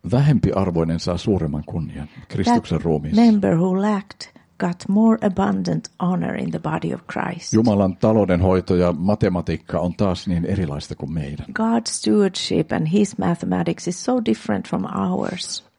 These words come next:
Speaker 1: Ja se on myös osa tätä hänen salaisuuttaan, mitä liittyy Kristuksen ruumiiseen.
Speaker 2: And that's also a part of the mystery of the body of Christ.
Speaker 1: Ja kaksikymmentäviisi sanoo, "Jotta ruumiissa ei olisi eripuraisuutta,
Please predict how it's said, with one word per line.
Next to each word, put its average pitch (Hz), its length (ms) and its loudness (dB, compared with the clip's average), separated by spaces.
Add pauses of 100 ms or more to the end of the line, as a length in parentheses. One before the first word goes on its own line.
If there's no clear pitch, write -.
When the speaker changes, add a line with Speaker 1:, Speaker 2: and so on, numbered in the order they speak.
(120)
Speaker 1:
Ja 82 300 2
se - 220 0
on 90 100 2
myös 90 240 0
osa 90 220 0
tätä 78 240 -4
hänen 80 220 -8
salaisuuttaan, 80 760 -4
mitä 80 240 -8
liittyy 78 340 -8
Kristuksen - 560 -10
ruumiiseen. 80 580 -8 (120)
Speaker 2:
And 226 160 -2
that's 277 260 -8
also 240 380 0
a 196 60 -4 (120)
part 220 200 0
of 190 140 -6 (180)
the 185 100 -4
mystery 160 500 -2
of - 100 -6
the - 100 -6
body 160 340 -6
of 165 140 -8
Christ. - 640 -8
Speaker 1:
Ja 85 120 0
kaksikymmentäviisi 92 680 -4
sanoo, 90 240 0
"Jotta 160 280 2
ruumiissa 107 540 2
ei 123 260 4
olisi 104 360 2
eripuraisuutta, 80 1080 0